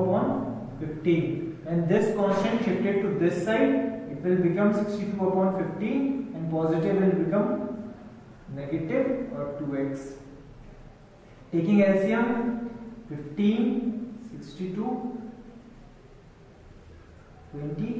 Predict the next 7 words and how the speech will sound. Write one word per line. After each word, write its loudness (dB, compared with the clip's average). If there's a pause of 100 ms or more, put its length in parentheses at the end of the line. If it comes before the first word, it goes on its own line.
(320)
and -8
two -4
x. -10 (600)
Further -4
solved, 0
it 2
is 2